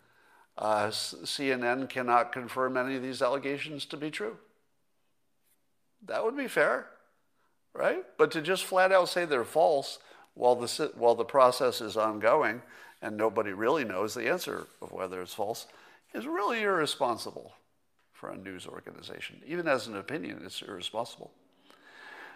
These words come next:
All right, here's the best brainwashing trick the Democrats are using on you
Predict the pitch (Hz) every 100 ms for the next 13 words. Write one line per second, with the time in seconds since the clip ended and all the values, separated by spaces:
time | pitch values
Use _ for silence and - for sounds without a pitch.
0 | - 160 147 165 196 196 185 175 - -
1 | 147 156 151 143 143 151 135 123 139 123
2 | - 117 113 110 107 117 110 - 104 104
3 | 107 104 110 104 92 101 104 101 101 101
4 | 95